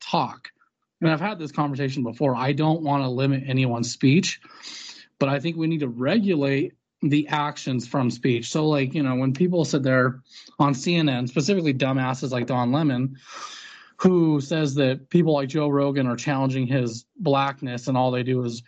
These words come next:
reveal their whiteness. Like, okay, dude, you're fucking dumb. But there should be a regulation on him being allowed to say shit like that on fucking national television. Like, if you're gonna say stuff like that, I think it's only fair that you admit that it's just your opinion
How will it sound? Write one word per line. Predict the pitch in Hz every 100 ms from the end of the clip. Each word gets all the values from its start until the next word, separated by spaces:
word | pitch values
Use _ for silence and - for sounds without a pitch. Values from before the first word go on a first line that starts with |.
| _ _
reveal | 143 127 135 127
their | 123
whiteness. | 113 127 139 139 120 123
Like, | 160 156
okay, | 160 151 123
dude, | 123 120
you're | 127
fucking | 127 156 131 131 113
dumb. | 117 113 123 - - - - _ -
But | 165
there | 190
should | 185 240 214
be | 208
a |
regulation | 180 175 160 147 151 156 - 143
on | 127
him | 123 147 139
being | 135
allowed | 127 123 123
to | 120
say | 120 139
shit | 127 135
like | 123
that | 120 120
on | 113
fucking | 117 139 123 123
national | 117 120 120 139 120
television. | 117 131 120 117 113 127 139
Like, | 143 143 - _ _ _ _ _ -
if | 170
you're | 185 277
gonna | 294
say | 208 - 240
stuff | 220 151
like | 131
that, | 127 127
I | 135
think | 135 202 226
it's | 220 202
only | 170 160
fair | - 156 156
that |
you | 147 135 139 143
admit | 147 131 143 151
that | 139
it's | 127 -
just | - 139 -
your | 127
opinion | 113 143 131 113 117 135